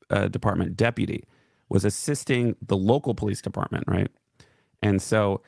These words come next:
this sheriff's deputy was showing off his cowboy skills, um, as, uh, 'cause, you know, it's a regular police department. They're not equipped for this, right? So they got a, they got a sheriff deputy. <laughs> That's the closest I have to a lasso,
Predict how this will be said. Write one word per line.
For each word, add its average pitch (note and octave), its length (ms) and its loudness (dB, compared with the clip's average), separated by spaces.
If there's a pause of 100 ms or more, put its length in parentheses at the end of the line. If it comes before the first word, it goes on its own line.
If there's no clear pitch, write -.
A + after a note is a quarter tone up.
(220)
this - 260 0
sheriff's C#3+ 460 0
deputy F#2+ 560 0 (180)
was F#2 140 0
showing B2 360 2
off A2 140 0
his F#2 160 -4
cowboy C3+ 480 0
skills, F#2 640 -4 (840)
um, F2+ 480 2
as, G2+ 540 0
uh, G2 280 2
'cause, A2+ 240 -2
you D3+ 140 2
know, A2+ 100 2
it's A2 100 -2
a - 20 -2
regular A2+ 260 2
police B2+ 220 -2
department. F#2+ 320 -2
They're G#2+ 100 4
not G2+ 160 2
equipped - 380 -4
for - 100 -4
this, - 240 -4
right? F#2+ 220 0 (180)
So - 160 0
they G2+ 100 2
got G#2 160 2
a, G2 120 -6 (240)
they - 100 0
got G2 120 2
a F#2+ 40 -4
sheriff D3 580 0 (520)
deputy. G#2+ 600 2
<laughs> - 1080 -10
That's A#2 500 2
the C#4+ 80 -4
closest - 300 -4
I G#2+ 80 0
have - 220 -2
to - 140 -4
a - 40 -4
lasso, - 360 -2